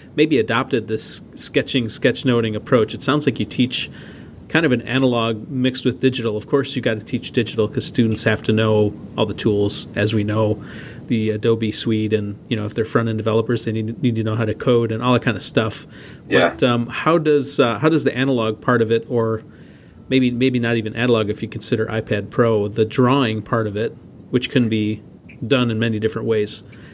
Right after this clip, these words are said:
Speaker 1: how has that
Speaker 2: Yeah.
Speaker 1: impacted students, or have, have any taken it away and really adopted it as part of their flow?
Speaker 2: There, there have been a few. Um,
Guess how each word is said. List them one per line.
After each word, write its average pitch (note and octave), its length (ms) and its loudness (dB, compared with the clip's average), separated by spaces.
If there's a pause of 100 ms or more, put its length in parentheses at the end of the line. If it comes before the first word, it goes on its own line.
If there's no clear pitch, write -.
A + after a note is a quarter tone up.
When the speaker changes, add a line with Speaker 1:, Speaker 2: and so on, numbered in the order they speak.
(120)
Speaker 1:
how D3+ 180 2
has D3+ 140 2
that G#2 260 4
Speaker 2:
Yeah. C#3 60 4
Speaker 1:
impacted B2 360 0
students, G#2+ 460 0
or A2 180 0 (140)
have, A2 80 -4 (220)
have C#3 140 2
any C3 140 2
taken B2+ 320 0
it A#2+ 120 -2
away A#2 240 2
and A2 120 -4
really A2+ 280 0
adopted G#2+ 480 -4
it G#2+ 100 0
as G#2 140 -8
part A2 180 2
of G#2+ 60 -2
their G#2+ 100 -4
flow? A2 300 -2 (580)
Speaker 2:
There, A#2 320 2
there A#2+ 160 0
have C#3 200 2
been A2 120 4
a F#2+ 60 -2
few. E2+ 420 -2
Um, G2+ 400 2